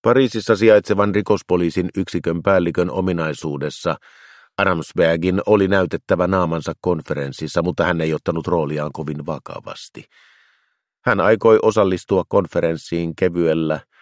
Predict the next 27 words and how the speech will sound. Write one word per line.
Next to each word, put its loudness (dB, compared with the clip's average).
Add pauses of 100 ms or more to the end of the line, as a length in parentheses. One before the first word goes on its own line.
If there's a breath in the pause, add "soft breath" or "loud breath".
(380 soft breath)
melkeinpä 0
ilmavalla -4
mielellä, -4
ensinnäkin -2
siksi, -4
että -2
hän -2
suhtautui -2
vihamielisesti -4 (320)
virtojen -6
hallintaan, -10 (840 loud breath)
ja 4
toiseksi -2
sen -2
vuoksi, -4
ettei -2
hän -4
ollut -4
koskaan -4
onnistunut -10
painamaan -4
mieleensä -4
yhtä -6
ainutta -4
englannin -10
kielen -10
sanaa. -14